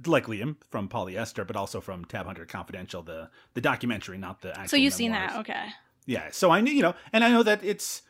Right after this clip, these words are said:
Speaker 1: it was kind of a huge deal that he came out in his memoir that was written, you know, fairly late in his life. Though I will say that knowing he's gay now,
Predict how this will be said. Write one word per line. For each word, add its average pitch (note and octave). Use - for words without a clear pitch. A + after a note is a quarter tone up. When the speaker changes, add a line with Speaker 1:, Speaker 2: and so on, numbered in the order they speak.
Speaker 1:
it C#3+
was E3
kind C3+
of F3
a G#3+
huge F3+
deal G#3+
that A#2+
he C3+
came D#3
out B3
in B2+
his C#3
memoir A#2
that A#2+
was B2
written, D#3
you F#3+
know, C#3+
fairly D#3+
late C3+
in C3+
his B2+
life. C#3+
Though C#3+
I C#3+
will F3
say A2+
that A2
knowing F3
he's C#3+
gay C3
now, F#2